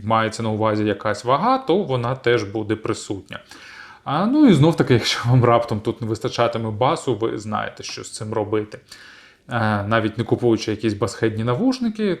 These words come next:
то в цілому вон-, я і електронну музику тут із задоволенням послухав.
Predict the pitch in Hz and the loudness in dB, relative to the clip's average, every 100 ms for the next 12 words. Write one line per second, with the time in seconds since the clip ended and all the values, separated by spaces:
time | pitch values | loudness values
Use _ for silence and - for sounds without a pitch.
0 | - 185 208 - 143 139 190 190 139 - | -4 -2 -2 0 2 4 4 2 -4 -8
1 | _ 110 123 131 127 113 113 110 107 120 | _ -4 0 0 -2 -6 -6 -4 2 4
2 | 113 113 110 - 247 277 247 240 214 214 | 6 4 2 0 0 2 4 2 2 0
3 | 196 - 196 175 135 151 147 147 143 143 | -6 -6 -2 0 4 4 4 4 4 4
4 | 139 131 139 131 143 143 143 - | 0 -2 -4 -2 -2 0 -2 -6